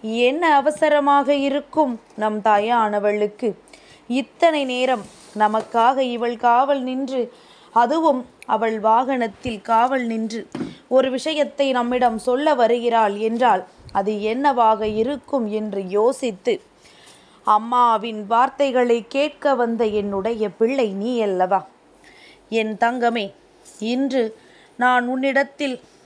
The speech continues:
சொல்லக்கூடிய விஷயங்களை நீ தெளிவாக கேட்க வேண்டும். எப்பொழுதும் இதைத்தானே அம்மா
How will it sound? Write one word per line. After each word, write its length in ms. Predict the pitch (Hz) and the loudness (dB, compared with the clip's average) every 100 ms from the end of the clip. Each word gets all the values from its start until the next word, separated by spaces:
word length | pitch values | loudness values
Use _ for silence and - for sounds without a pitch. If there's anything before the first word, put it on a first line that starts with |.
| _ | _
சொல்லக்கூடிய 1000 | - 269 269 302 277 - 254 240 240 233 202 _ _ - _ _ | -2 0 2 2 -2 -6 -6 -6 -2 -2 -4 _ _ -20 _ _
விஷயங்களை 800 | 254 262 320 277 247 233 233 208 - _ _ | -4 0 0 0 -2 -4 -2 -6 -10 _ _
நீ 140 | 220 220 208 | -6 -6 -4
தெளிவாக 720 | 226 220 220 220 240 240 214 - | -4 -2 0 0 0 0 -6 -2
கேட்க 440 | 220 247 - 226 | -2 -2 -4 -4
வேண்டும். 400 | 202 214 226 - - _ _ _ _ _ _ _ | -2 -2 -4 -10 -20 _ _ _ _ _ _ _
எப்பொழுதும் 720 | 226 233 - 269 269 269 262 254 - - 233 | 0 0 2 2 4 2 0 -2 -14 -12 -6
இதைத்தானே 720 | 233 262 - 254 262 302 277 | 0 0 0 2 2 0 -4
அம்மா 300 | 240 240 247 | -6 -4 -2